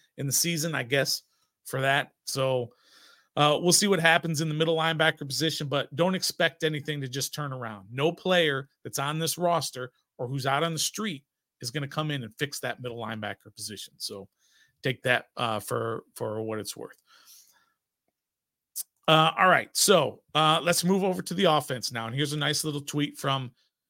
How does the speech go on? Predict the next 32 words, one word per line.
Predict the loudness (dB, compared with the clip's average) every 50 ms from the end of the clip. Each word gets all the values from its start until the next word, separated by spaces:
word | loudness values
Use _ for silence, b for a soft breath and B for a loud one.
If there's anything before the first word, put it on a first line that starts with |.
| _ _ -2
Grant | -2 -2 -2 -2 0
Paulson | 0 2 2 2 2 0 0 -2 -2 -4 -6 -8 -8
about | -10 -6 0 2 2 4 2 2 -2 -2 -2
Sam | -2 0 0 -2 -4 -6
Howell. | -6 -8 -8 -8 -8 -6
Sam | -4 -2 0 0 0 0 0 -2
Howell | -2 -2 0 0 2 0 0 -2
is | -4 -6 -6 -6
one | -4 -6 -6
of | -6 -8 -4
four | 0 2 4 4 2 2
quarterbacks | 0 0 0 2 0 -2 -6 -8 -10 -12 _ -8 -8 -8 -8 -8 _ _ _ _ _ _
in | -16 -12 -6 -2
N | 0 0
F | 0 2 2 2
L | 2 2
history | 2 0 0 0 0 -2 -6 -8 -10 -10
with | -10 -10 -12 -2 0
fifteen | 0 0 0 -2 -2 0 0
hundred | 2 0 0 -2 0
passing | 2 2 2 2 0 -2 -4
yards | -4 -4 -4 -4 -6 -6 -8 b b b b b b b
and | -12 -10
a | -6
hundred | -2 0 0 2 0 0 -2
and | -2 0
thirty-five | 2 2 2 0 0 0 0 0 0 0
rushing | -2 -4 -6 -6 -8 -6
yards | -4 -4 -4 -4 -6 -8
over | -10 -10 -10
the | -10 -12 -10
first | -6 -4 -4 -4 -4 -4 -6 -8